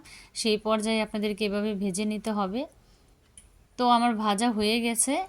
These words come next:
এখানে বেশি যদি ভাজা হয় তাহলে ড্রাই হয়ে যাবে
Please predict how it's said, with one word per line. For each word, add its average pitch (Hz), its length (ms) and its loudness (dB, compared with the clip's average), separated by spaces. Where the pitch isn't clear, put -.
এখানে 233 320 0
বেশি 226 300 0
যদি 240 280 0
ভাজা 226 280 4
হয় 262 300 2
তাহলে 220 300 2
ড্রাই 202 340 0
হয়ে 240 260 0
যাবে 233 320 0